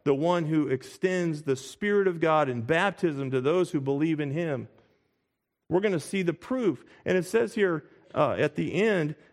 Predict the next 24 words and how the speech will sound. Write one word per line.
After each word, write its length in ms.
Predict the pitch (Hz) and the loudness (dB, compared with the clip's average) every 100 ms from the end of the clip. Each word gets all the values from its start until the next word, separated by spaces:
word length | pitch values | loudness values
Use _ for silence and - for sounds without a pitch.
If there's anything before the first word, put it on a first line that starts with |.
| _ _ _ | _ _ _
verse 220 | - 175 - | -2 0 0
thirty-four, 640 | 208 175 165 214 185 - - | -2 0 0 2 2 -2 -2
"I 300 | 165 202 254 | 2 4 2
myself," 600 | 247 202 190 180 240 170 | 2 2 2 0 0 0
this 160 | 220 - | -2 -4
is 100 | 233 | 0
an 140 | 190 - | 0 0
eyewitness 560 | 156 214 262 254 240 - | 2 2 2 0 -2 -6
account, 440 | 214 208 160 120 - _ _ _ _ _ _ - | -4 -2 -2 -4 -10 _ _ _ _ _ _ 2
"I 260 | 175 254 | 4 4
myself 640 | 262 226 202 170 220 220 202 | 2 2 2 2 2 2 2
have 220 | 190 156 | 0 0
seen 840 | - - 311 311 277 190 135 107 110 _ _ _ _ | -2 -4 0 2 4 2 0 -4 -12 _ _ _ _
and 240 | 175 170 | 0 0
testified 1040 | - 269 294 - 214 - 165 131 135 151 156 - - - | 0 0 0 0 -4 2 4 6 4 2 -2 -14 -20 0
that 380 | 165 143 139 151 | 2 2 -4 0
this 580 | 311 247 190 - - _ _ _ _ _ _ _ _ _ _ _ _ | 4 4 2 -4 -18 _ _ _ _ _ _ _ _ _ _ _ _
man 480 | 151 175 156 147 143 - - _ _ | 0 2 4 2 -2 -10 -20 _ _
who 180 | 175 170 | 2 4
was 160 | 151 | 2
baptized 920 | 127 165 220 226 220 214 214 214 208 - | 2 4 4 4 2 4 2 0 -4 -10
and 160 | 131 123 | -6 -4
the 60 | |
S-, 320 | 127 - - | -6 -8 -16